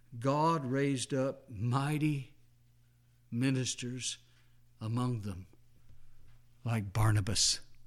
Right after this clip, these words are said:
We're gonna hear from Barnabas again. Barnabas is gonna be a great minister of the gospel. He's going to be a companion of the Apostle Paul. He's gonna be a servant in the church at Antioch.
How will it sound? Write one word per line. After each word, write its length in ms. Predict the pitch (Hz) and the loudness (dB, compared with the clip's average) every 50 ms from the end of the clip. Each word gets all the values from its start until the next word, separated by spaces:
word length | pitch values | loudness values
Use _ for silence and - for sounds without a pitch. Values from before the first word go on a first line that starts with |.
| - - - - - - - - - - - - - - | -20 -20 -20 -20 -20 -20 -20 -18 -14 -12 -12 -12 -4 8
We're 120 | - 147 160 | 10 10 12
gonna 200 | 151 170 160 143 | 12 12 12 12
hear 260 | 123 151 196 196 185 | 12 12 12 12 10
from 220 | - - 135 127 | 8 8 6 8
Barnabas 520 | 117 131 139 151 143 131 104 113 110 - - | 10 10 10 10 10 8 6 6 4 4 4
again. 380 | 127 113 123 135 135 107 87 80 - - - - - - - - - - _ _ _ _ _ - - - - - - - - - - - - - | 6 6 6 6 6 4 0 -4 -8 -16 -20 -20 -20 -20 -20 -20 -20 -20 _ _ _ _ _ -20 -20 -20 -20 -20 -20 -20 -20 -20 -20 -20 4 10
Barnabas 500 | 139 139 160 185 202 190 190 - - - | 12 12 12 12 12 12 10 10 10 8
is 100 | 143 117 | 6 6
gonna 240 | 120 165 170 160 151 | 8 8 8 8 8
be 140 | 147 147 | 8 6
a 40 | 131 | 6
great 400 | 101 101 101 120 143 175 202 190 | 4 2 2 4 6 6 6 4
minister 500 | 170 165 165 190 196 185 151 - - 185 | 4 4 6 6 6 4 4 2 0 0
of 60 | 147 | 0
the 80 | 135 147 | 2 2
gospel. 680 | 123 143 160 180 180 - - - - 277 240 170 - - - _ - - - - - - - - - - - - - - - - - - - - | 2 4 4 4 4 0 0 0 -2 -2 -2 -2 -6 -10 -20 _ -20 -20 -20 -20 -20 -20 -20 -20 -20 -20 -20 -20 -20 -20 -20 -20 -20 -20 -20 -2
He's 220 | - - 160 156 131 | 4 4 6 6 6
going 160 | 160 180 170 | 4 4 4
to 60 | 165 | 4
be 120 | 156 160 175 | 4 4 4
a 60 | 160 | 4
companion 680 | - 170 160 151 - - 180 208 214 196 196 175 160 | 4 4 4 4 4 4 4 4 4 4 4 4 4
of 80 | 156 143 | 4 4
the 100 | 156 156 | 4 4
Apostle 440 | 151 - - 185 180 156 - 185 | 2 4 2 2 2 4 2 -2
Paul. 340 | - - - 214 208 185 147 | 0 4 6 6 8 8 8
He's 200 | 120 156 165 156 | 8 8 6 6
gonna 180 | - 202 190 180 | 6 6 6 6
be 140 | 170 196 196 | 6 6 6
a 40 | |
servant 600 | 175 - - - 240 233 214 160 131 120 113 - - - - - - - | 6 6 8 10 10 10 10 10 6 4 2 -2 -8 -14 -16 -16 0 4
in 120 | 170 165 | 6 6
the 80 | 160 160 | 8 6
church 320 | 160 - 214 208 202 - | 6 6 6 4 4 2
at 80 | 208 202 | 0 0
Antioch. 580 | 185 190 190 - 175 143 117 104 95 98 - | 0 0 0 0 -2 -2 -2 -2 -4 -6 -10